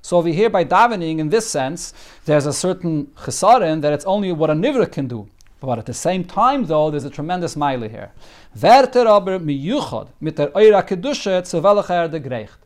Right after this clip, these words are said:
The level that the person does reach, he becomes completely unified with this level. Since the person is actually experiencing this and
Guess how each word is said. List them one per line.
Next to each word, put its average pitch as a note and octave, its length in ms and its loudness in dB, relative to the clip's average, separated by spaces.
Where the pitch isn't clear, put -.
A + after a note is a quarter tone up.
The A#2+ 80 -8
level F#3+ 340 6
that C#3 120 -2
the C#3+ 80 -8
person E3+ 440 -2
does A3 320 4
reach, D#3 340 -4
he D#3 120 -10
becomes D#3+ 360 -2
completely G#3+ 880 -8
unified D#3+ 800 0
with C3 140 -10
this D3+ 200 -8
level. A#2+ 320 -6
Since - 360 2
the E3 80 -8
person G#3 420 -2
is D3 220 -6
actually G3 560 -4
experiencing E3+ 920 -4
this A#2 220 -10
and D3+ 100 -8